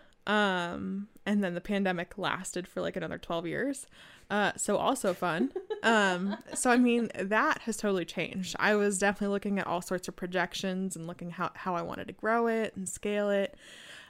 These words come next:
Um, right now, I'm taking it back to basic, basics, um, especially because that's w-, that's pretty much where my life is at right now. I feel like it's going back to some basic habits and some basic care for myself that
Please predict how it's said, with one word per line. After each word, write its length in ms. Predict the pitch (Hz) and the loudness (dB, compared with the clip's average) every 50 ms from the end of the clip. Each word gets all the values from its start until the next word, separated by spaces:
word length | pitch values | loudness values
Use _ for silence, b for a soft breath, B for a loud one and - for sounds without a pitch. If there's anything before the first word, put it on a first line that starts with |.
| B - | B -4
Um, 640 | 196 202 196 196 185 180 180 - - 202 202 208 - - B B B B B B B - | -2 0 0 0 0 -2 -4 -6 -6 -6 -6 -8 -10 -16 B B B B B B B 0
right 200 | 233 233 254 320 294 | 2 4 4 4 2
now, 260 | 240 226 226 240 - - | 2 2 2 2 2 0
I'm 160 | 214 220 262 | 0 0 0
taking 280 | - - 330 330 311 285 | 0 0 0 0 2 0
it 120 | 226 - | 0 0
back 240 | 196 185 185 185 - | -2 -4 -4 -4 -4
to 60 | - | -6
basic, 500 | 180 - - 160 - - - 143 147 - - 190 | -4 -2 -2 -4 -6 -6 -8 -6 -8 -8 -8 -4
basics, 800 | 196 190 196 190 - - - - - - - - - - - - - - | 0 0 0 0 0 -4 -6 -6 -6 -10 -10 -8 -8 -10 -10 -10 -6 -2
um, 580 | 190 196 196 185 180 175 175 180 180 185 - - | 0 0 0 0 -2 -4 -4 -6 -6 -8 -6 -4
especially 500 | - 208 208 - 220 220 220 - - 214 | -4 -4 -2 0 0 0 0 0 -4 0
because 320 | 214 226 220 - 214 202 | 0 -2 0 0 -2 0
that's 300 | 196 202 185 - - - | 0 0 0 0 -2 -6
w-, 440 | - 196 190 196 190 190 190 190 190 - - - - | -8 -8 -8 -8 -10 -10 -10 -12 -14 -16 -20 -6 0
that's 220 | - 339 403 - - | 2 2 2 2 2
pretty 160 | - 262 247 | 2 4 4
much 220 | 220 196 - - | 4 2 0 0
where 80 | 208 196 | 0 0
my 140 | 196 185 170 | 0 0 0
life 280 | 170 160 165 180 - | 0 -2 -4 -4 -4
is 80 | 196 185 | -4 -2
at 160 | 175 170 - | -2 -2 -2
right 140 | 185 170 185 | -2 -4 -4
now. 160 | 190 185 180 | -4 -4 -4
I 80 | 175 180 | -6 -6
feel 180 | 185 - 190 | -4 -4 -2
like 240 | 190 180 175 180 - | -2 -2 -2 -4 -4
it's 140 | 175 175 - | -6 -6 -4
going 340 | - 190 190 190 190 196 185 | 0 0 2 2 0 -2 -2
back 360 | - 175 165 160 - - - | -4 -4 -4 -4 -6 -8 -8
to 80 | - 185 | -8 -6
some 200 | - - 190 185 | -4 -4 -4 -2
basic 380 | 175 165 165 - - 170 - | -4 -4 -4 -4 -6 -8 -8
habits 560 | - - 185 175 165 165 165 165 - - - 196 | -8 -6 -6 -4 -4 -4 -6 -6 -8 -10 -8 -6
and 140 | 190 180 | -6 -6
some 180 | - - 190 185 | -4 -6 -6 -6
basic 380 | 175 170 175 - - - - - | -6 -6 -8 -8 -10 -12 -12 -10
care 240 | - - 202 196 | -4 -2 -2 -2
for 160 | 185 - 190 180 | -2 -4 -8 -8
myself 600 | 170 - - 190 - - 185 175 180 190 - - - | -6 -6 -6 -6 -6 -6 -4 -4 -4 -6 -8 -8 -6
that 380 | 190 180 170 160 156 - - | -4 -2 0 0 -2 -4 -6